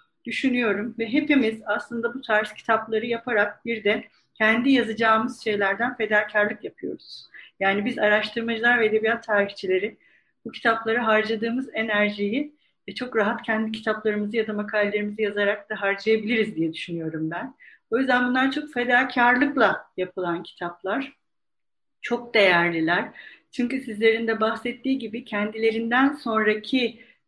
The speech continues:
e, kuşakların bu yazara, e, bakışını ve, e, kendilerinden sonraki araştırmacıların bu yazarla ilgili yeni kavramlarla, yeni perspektiflerle tanışmaları için,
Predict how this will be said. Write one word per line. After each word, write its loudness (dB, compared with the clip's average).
e, 2
kuşakların -2
bu -4
yazara, 2
e, -4
bakışını 0
ve, 4
e, -2
kendilerinden 0
sonraki -4
araştırmacıların -4
bu -8
yazarla 2
ilgili -2
yeni 0
kavramlarla, 2
yeni -4
perspektiflerle 0
tanışmaları -4
için, -10